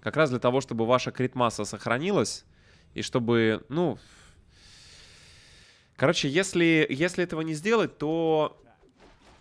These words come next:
со временем виверны очень быстро умрут. Ну, то есть, если их будет с-, хотя бы столько же, сколько финдов, то, то все, это все кайтится.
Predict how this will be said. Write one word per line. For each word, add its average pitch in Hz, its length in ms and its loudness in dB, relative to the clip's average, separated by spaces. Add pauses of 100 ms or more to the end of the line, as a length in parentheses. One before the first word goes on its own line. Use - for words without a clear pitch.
(260)
со 135 180 -2
временем 165 380 0
виверны 147 400 2
очень 131 240 0
быстро 110 520 0 (560)
умрут. 120 480 0 (220)
Ну, 147 100 -6
то 123 80 -2
есть, 107 140 -4
если 110 400 -2
их 117 140 0
будет 110 320 0
с-, - 220 -14
хотя 117 260 -4
бы 110 80 -4
столько 120 240 -6
же, 104 100 -8
сколько - 220 -12
финдов, 165 440 -2
то, 123 220 -2
то 117 140 -6
все, - 260 -6
это 90 160 -8
все - 160 -10
кайтится. - 520 -10